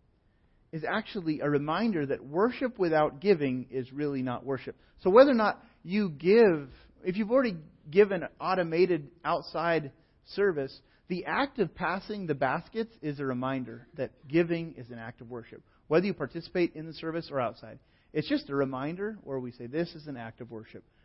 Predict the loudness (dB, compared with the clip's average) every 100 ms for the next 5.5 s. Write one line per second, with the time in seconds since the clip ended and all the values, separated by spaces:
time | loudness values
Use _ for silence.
0 | _ -4 -2 -2 2 4 4 4 -2 -10
1 | -4 -6 -4 -8 -8 -4 -4 -4 -4 -6
2 | -6 -12 -16 _ _ _ _ _ -12 -8
3 | -2 -2 -2 -4 -4 -4 -6 -6 -8 -6
4 | -6 -6 -14 -8 -8 -8 -12 -6 -6 -6
5 | _ _ _ _ -20